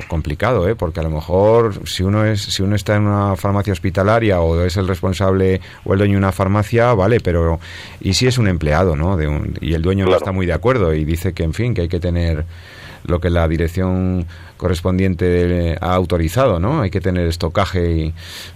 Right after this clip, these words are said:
Speaker 1: esto puede ser gravoso, ¿no? Para el farmacéutico.
Speaker 2: Claro, pero tenemos que ir acostumbrándonos a defender nuestra conciencia, ¿no? Y nuestra conciencia personal, pero también nuestra conciencia profesional. O sea, es que también, eh,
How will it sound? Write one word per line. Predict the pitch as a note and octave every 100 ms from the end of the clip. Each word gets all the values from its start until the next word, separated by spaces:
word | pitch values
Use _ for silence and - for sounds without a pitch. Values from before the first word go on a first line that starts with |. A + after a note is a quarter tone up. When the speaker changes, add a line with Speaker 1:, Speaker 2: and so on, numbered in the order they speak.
| -
Speaker 1:
esto | D2+ - B2+ C#3 A#2 F#2 E2
puede | - B2
ser | C3 D3+
gravoso, | G2+ E2 A#2 -
¿no? | A2 D3+
Para | G#2
el | E2
farmacéutico. | F2+ E2+ D#2+ B2 A2
Speaker 2:
Claro, | F2+ F2 E2 - - _
pero | F#2 F2 E2 D#2 C#2+ C#2 - -
tenemos | F#2+ A2 A#2+
que | B2
ir | G#2+
acostumbrándonos | F#2+ F#2 F#2 F2+ G2 F2 F2 -
a | E2 D#2 D2
defender | E2 F2 E2+ E2+
nuestra | E2+ - D#2
conciencia, | - - C#3+ - D2+
¿no? | A2+ G#2
Y | D#2 - - - - - -
nuestra | F2+ -
conciencia | E2+ E2+ - G2+ - A2+ A2 A2 -
personal, | A2+ G#2+ A2 A2+ C3+
pero | B2
también | G#2 F#2 B2+
nuestra | - G2+
conciencia | E2 E2+ D#2+ D2+
profesional. | - - - D2+ G2+ F2
O | C#2+
sea, | -
es | C#2+
que | -
también, | D#2+ D#2+ D#2+ E2 E2+ - - - -
eh, | - F2 D#2+ D#2 C#2+